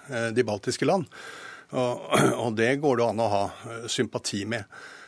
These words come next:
Men jeg tror som sagt at denne konfrontasjonslinjen, det tjener ikke europeisk sikkerhet og stabilitet. Eh, Russland er Europas, eh, sterkeste militærmakt. Det er en stormakt i vår midte. Det går ingen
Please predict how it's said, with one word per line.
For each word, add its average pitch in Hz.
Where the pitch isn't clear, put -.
Men 127
jeg 127
tror 110
som 151
sagt -
at -
denne 120
konfrontasjonslinjen, 131
det 127
tjener 117
ikke 120
europeisk 117
sikkerhet 113
og -
stabilitet. 127
Eh, 120
Russland 147
er 113
Europas, 131
eh, 127
sterkeste -
militærmakt. 113
Det 143
er 135
en 123
stormakt 110
i 117
vår 120
midte. 139
Det 139
går 117
ingen 131